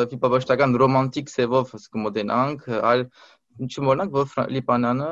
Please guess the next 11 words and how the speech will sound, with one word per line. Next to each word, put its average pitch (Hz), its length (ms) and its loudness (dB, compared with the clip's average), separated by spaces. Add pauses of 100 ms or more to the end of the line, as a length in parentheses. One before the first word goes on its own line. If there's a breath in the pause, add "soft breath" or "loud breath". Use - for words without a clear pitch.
բե-, 117 200 -6
լիբանանյան 123 500 -2
պետությունը 151 440 -8
ֆրանսական 131 600 0
արտադրություն 101 560 -10
մնի։ - 200 -14
Մարոնիտները, 117 800 2
որոնք, 117 380 -6
այսինքն, 117 500 -6
կարողացան, 107 640 0
ը, 107 140 -8